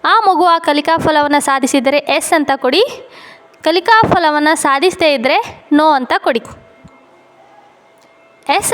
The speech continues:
ಅಂತ ಕೊಟ್ಟರೆ ಗ್ರೀನ್ ಬಾಕ್ಸ್ ಕಾಣಿಸುತ್ತೆ, ನೋ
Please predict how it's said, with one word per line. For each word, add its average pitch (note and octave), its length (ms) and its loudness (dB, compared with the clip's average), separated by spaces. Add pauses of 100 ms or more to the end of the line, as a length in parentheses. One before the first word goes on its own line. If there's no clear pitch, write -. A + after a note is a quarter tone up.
ಅಂತ F#4 120 -2 (140)
ಕೊಟ್ಟರೆ D#4+ 260 0 (140)
ಗ್ರೀನ್ F#4 280 2 (460)
ಬಾಕ್ಸ್ C#4 320 0
ಕಾಣಿಸುತ್ತೆ, C4+ 460 0 (1500)
ನೋ F#4 80 4